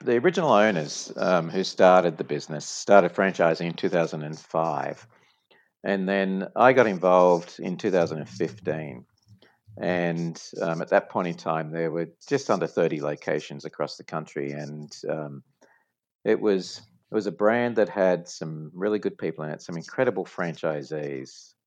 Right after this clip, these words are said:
um, across the network, um, and a lot of dog-loving people in the support office. And what I found was there wasn't a lot of people with franchise experience. So I rebuilt the entire team, and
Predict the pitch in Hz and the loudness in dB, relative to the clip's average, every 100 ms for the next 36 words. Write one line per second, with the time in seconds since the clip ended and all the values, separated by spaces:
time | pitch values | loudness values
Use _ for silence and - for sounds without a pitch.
0 | - 73 69 65 65 - 78 - 71 - | -14 -10 -10 -12 -16 -16 -10 -4 -4 -6
1 | - 71 64 64 _ 71 69 64 - 65 | -12 -10 -10 -12 _ -18 -16 -14 -12 -10
2 | 65 - _ _ _ _ _ _ _ - | -10 -14 _ _ _ _ _ _ _ -12
3 | 78 76 73 78 104 95 113 101 - _ | -8 -8 -10 -8 -4 2 4 4 0 _
4 | _ _ _ _ _ 98 90 80 82 78 | _ _ _ _ _ 0 0 0 -4 -6
5 | 78 69 - 76 76 76 69 - - - | -6 -10 -10 -8 -8 -10 -14 -18 -14 -6
6 | 78 78 69 - - - - _ - - | -4 -2 -4 -6 -16 -16 -20 _ -16 -6
7 | 87 90 127 131 104 87 104 101 92 80 | -4 4 6 8 6 4 2 2 2 -2
8 | 76 78 82 80 71 73 73 - _ 85 | -2 0 -2 -2 -6 -6 -8 -10 _ -12
9 | 69 67 - 69 73 76 64 - - - | -10 -12 -10 -12 -8 -10 -10 -12 -18 -16
10 | - - - _ _ _ _ - 98 123 | -16 -20 -20 _ _ _ _ 0 6 6
11 | 117 92 98 - 87 87 92 87 87 - | 6 2 0 0 -6 -6 -2 0 0 -4
12 | 71 67 - _ _ _ _ _ 90 85 | -10 -10 -14 _ _ _ _ _ -6 -4
13 | 80 78 76 | -4 -6 -10